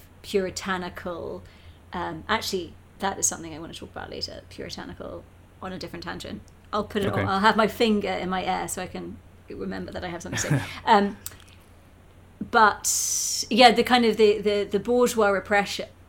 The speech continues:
Speaker 2: Mm-hmm.
Speaker 1: And then her, uh, obviously they get high and she, she confesses that she fantasized about sleeping with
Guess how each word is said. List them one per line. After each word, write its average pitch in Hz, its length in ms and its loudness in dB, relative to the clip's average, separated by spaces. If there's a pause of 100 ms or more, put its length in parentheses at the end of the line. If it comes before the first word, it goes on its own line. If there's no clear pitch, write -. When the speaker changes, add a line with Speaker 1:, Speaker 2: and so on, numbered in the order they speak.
(500)
Speaker 2:
Mm-hmm. 127 160 4
Speaker 1:
And 180 300 4
then 190 160 2
her, 190 840 0
uh, 180 680 -6
obviously 185 240 -4
they 185 100 -6
get - 180 -6
high 185 260 -2
and 180 160 -6
she, 175 320 -8
she 175 500 -6
confesses 190 800 -8
that - 280 -10
she 170 560 -6 (880)
fantasized 208 1000 0 (100)
about 165 640 -6 (220)
sleeping 190 800 -6
with 180 380 -8